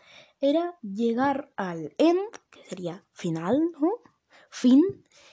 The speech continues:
y matar a un dragón a punta de arco y flecha y espada.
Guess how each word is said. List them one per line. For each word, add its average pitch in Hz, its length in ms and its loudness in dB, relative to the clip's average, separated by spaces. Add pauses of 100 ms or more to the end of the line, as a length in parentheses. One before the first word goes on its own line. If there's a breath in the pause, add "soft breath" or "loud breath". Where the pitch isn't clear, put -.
(180 soft breath)
y 370 160 4
matar 277 360 4
a 254 100 4
un 247 200 4
dragón 170 400 -4 (480)
a 202 160 -12
punta 214 420 0
de 175 520 -4 (500 loud breath)
arco 208 260 0
y 196 60 -2
flecha 254 400 0
y 175 40 -4
espada. 208 640 2